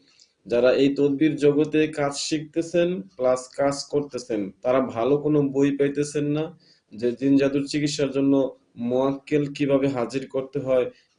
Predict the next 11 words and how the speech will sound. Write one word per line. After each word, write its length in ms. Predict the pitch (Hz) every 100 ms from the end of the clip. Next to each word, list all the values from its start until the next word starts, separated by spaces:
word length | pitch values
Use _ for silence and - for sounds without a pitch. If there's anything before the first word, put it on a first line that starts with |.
| 113
মমিন 380 | 117 135 151 151
জিনের 300 | 143 147 139
সাথে 220 | 147 143 139
কিভাবে 320 | 139 139 135
বন্ধুত্ব 440 | 117 139 147 147 143 139
করা 220 | 131 127
যায়, 260 | 120 123 120 - _ _ -
এই 120 | 160
ধরনের 400 | 147 151 156 151 143
কোনো 180 | 147 143
আমল 360 | 135 143 147